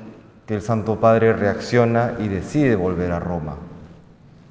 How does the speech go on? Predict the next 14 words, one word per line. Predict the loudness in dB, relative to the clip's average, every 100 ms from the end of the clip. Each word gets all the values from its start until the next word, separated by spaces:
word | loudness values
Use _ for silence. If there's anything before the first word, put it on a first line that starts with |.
| -20 -20 -20 -20 -20 -20 -20 _ _ _ _ _ _ _
Cumpliéndose | -6 -2 2 2 2 2 2
de | 4
esta | 4 4
manera, | 4 4 6 6 6 2
eh, | 0 0 0 -2 -4 -6 -10 -14 -18 -20 -20 -14 -6
el | -4
ministerio | -2 -4 -6 0 4 4 6 6
o |
la | 6 4
vocación | 2 0 0 2
al | 2
ministerio | 0 0 -2 0
petrino, | 0 -2 0 0
¿no? | 0 -2